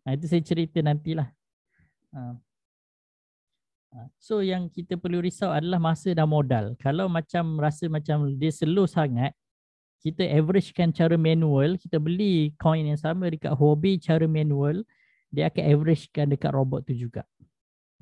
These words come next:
Dia akan av-, dia akan turunkan harga average tu. Ha, dia akan turunkan harga average yang ada dekat sini.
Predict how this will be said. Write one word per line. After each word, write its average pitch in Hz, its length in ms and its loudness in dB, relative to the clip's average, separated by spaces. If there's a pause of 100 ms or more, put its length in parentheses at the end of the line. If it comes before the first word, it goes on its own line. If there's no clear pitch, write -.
(360)
Dia 135 240 -2
akan 165 220 -2
av-, 151 240 0 (260)
dia 156 140 -2 (100)
akan 156 160 2
turunkan 180 560 2
harga 170 400 2
average 160 640 2
tu. 113 240 -6 (400)
Ha, 123 220 -8
dia 147 100 0
akan 156 160 -2
turunkan 160 400 -4
harga 147 320 0
average 151 460 -2
yang 151 180 0
ada 156 400 0
dekat 139 240 -6
sini. 131 400 -2